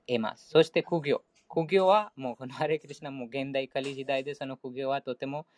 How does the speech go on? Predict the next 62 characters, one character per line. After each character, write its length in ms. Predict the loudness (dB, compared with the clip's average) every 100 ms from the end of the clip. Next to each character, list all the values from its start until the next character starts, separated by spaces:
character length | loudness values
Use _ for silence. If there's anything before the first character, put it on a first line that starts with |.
| _ _ _
も 180 | -4 -4
う 40 |
そ 140 | -4 -4
の 160 | -2
皆 400 | -2 2 6 6
を 240 | 4 2 -2
唱 320 | -4 -2 -2
え 20 |
る 80 | -4
こ 140 | -6
と 100 | -14
で 160 | -12 -12
す。 160 | _ _
ハ 80 | -4
レ 120 | -4
ク 80 | -4
リ 60 |
シ 80 | -6
ナ 80 | -6
マ 140 | -4
ン 60 | -4
ト 80 | -2
ラ 80 | -2
を、 80 | -4 4
と 120 | 4
り 140 | 6
あ 60 | 2
え 80 | -2
ず 140 | -12 _ _ _ _
ハ 160 | 0 0
レ 120 | 0
ク 120 | -4
リ 40 |
シ 100 | -8
ナ 60 | -6
マ 140 | -6
ン 60 | -6
ト 80 | -6
ラ 80 | -8
を 60 | -12 _
唱 260 | -6 -6
え 40 | -8
ま 180 | -16
す。 180 | -20 -20 _ _ _
と 80 | -10
い 80 | -8
う 40 |
こ 120 | -12
と 140 | -16 -14
で 140 | -14
す。 160 | -20 _ _ _ _ _
そ 160 | 2 4
う 60 |
す 100 | 6
る 80 | 4
こ 100 | 4
と 140 | 2
で 160 | 4 6
徐 220 | 8 8
々 120 | 6
に、 200 | -2 -6 -14 _ _ _
え 40 | -8